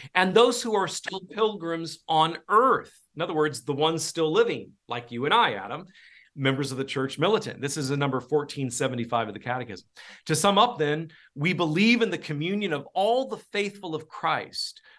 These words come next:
those who are pilgrims on earth still, church militant, the dead who are being purified, the church suffering or the church penitent, and the blessed already in heaven, the church triumphant,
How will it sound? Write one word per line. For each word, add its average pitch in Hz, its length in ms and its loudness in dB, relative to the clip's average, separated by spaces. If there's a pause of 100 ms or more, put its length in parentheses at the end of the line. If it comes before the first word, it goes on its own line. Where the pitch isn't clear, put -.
those 156 400 2
who 196 140 -2
are 139 260 2 (320)
pilgrims 175 540 -4
on 139 180 -2
earth 151 280 -2
still, 151 680 -2 (580)
church - 640 -4 (220)
militant, 127 560 -4 (520)
the 139 140 0
dead 160 380 2
who 180 140 -6
are 151 120 2
being 139 320 -6
purified, 143 840 -4 (140)
the 113 60 -14
church 123 420 -6
suffering 123 560 -6
or 120 80 -6
the 101 60 -10
church - 340 -14
penitent, 113 440 -4 (420)
and 214 220 2
the 262 80 6
blessed 240 380 0
already 226 560 2
in 214 100 -4
heaven, 202 320 -4
the 123 80 -8
church 190 320 -8
triumphant, 170 480 -4